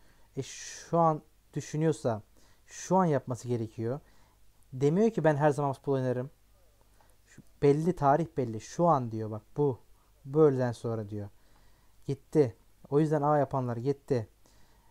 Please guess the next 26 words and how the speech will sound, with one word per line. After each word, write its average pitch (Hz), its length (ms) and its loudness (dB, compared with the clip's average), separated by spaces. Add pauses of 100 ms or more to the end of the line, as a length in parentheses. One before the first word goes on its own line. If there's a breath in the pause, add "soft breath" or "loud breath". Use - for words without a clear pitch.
(320 soft breath)
Ben 139 160 0
futbol 139 300 -6
oynamalıyım. 113 560 -4 (280)
Bu 131 60 -8
bir 135 40 -6
zorunluluk 147 420 0
mu? 135 120 -6
Futbol - 280 -6
oynamak 147 520 0
bir 143 60 -6
zorunluluk 147 420 -6
değil. 156 220 0 (400)
İster - 240 -4
oyna, 175 320 0
ister 170 220 -2
oynama 165 240 0
kardeşim. 151 480 -4 (640 soft breath)
Beni 143 180 -2
ilgilendirir 147 400 0
mi? 156 140 -2
Hayır. 135 360 -2
Seni 151 280 -4
ilgilendirir 135 380 0
mi? 117 140 -4
Yine 170 240 -4
hayır. 110 340 -6